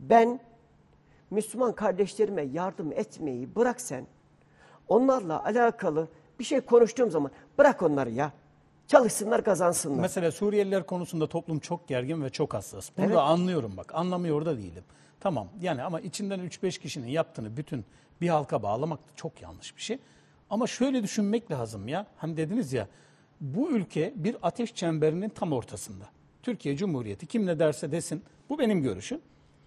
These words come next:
Speaker 2: Tam bir ateş çemberinin ortasında. Bütün dünyada şu an Türkiye'ye bakıyor. İki bin yirmi üçü Türkiye'ye,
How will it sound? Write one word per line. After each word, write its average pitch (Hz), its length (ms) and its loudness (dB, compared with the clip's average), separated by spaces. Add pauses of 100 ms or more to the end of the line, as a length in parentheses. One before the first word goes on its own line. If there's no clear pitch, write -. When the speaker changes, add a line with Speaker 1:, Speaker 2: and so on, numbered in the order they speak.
(260)
Speaker 2:
Tam 190 360 4
bir 180 260 2
ateş 170 260 -2
çemberinin 127 640 -2
ortasında. - 640 -6 (320)
Bütün 196 320 0
dünyada 165 420 0
şu 208 180 0
an 185 140 0
Türkiye'ye 104 540 -4
bakıyor. 98 340 -10
İki 196 220 -6
bin 143 140 -2
yirmi 175 300 0
üçü 156 300 -2 (400)
Türkiye'ye, 196 580 0